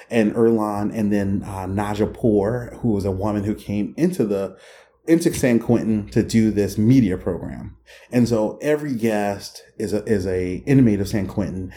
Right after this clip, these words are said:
and every episode is about life in prison from the perspective of prisoners. Amazing, mind-blowing, so enlightening.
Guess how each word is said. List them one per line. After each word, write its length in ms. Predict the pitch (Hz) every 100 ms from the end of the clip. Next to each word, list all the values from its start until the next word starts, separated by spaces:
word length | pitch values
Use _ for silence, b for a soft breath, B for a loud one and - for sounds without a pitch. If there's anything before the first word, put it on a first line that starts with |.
| B B
and 180 | 101 87
every 880 | 127 107 110 107 104 101 85 73 - -
episode 560 | 131 107 107 98 98
is 120 | 101 98
about 300 | 95 87 92
life 420 | 98 98 98 -
in 180 | 113 101
prison 500 | - 90 82 90 90
from 460 | - 123 120 107
the 160 | 104 101
perspective 720 | - 101 107 90 - 87 90 -
of 220 | 98 90
prisoners. 680 | - 98 87 101 85 69 - b b b b b
Amazing, 680 | 101 98 101 90 80 85 82 -
mind-blowing, 1040 | 107 104 104 104 98 95 92 90 87 -
so 460 | - - - 117 104
enlightening. 680 | 90 90 90 90 92 87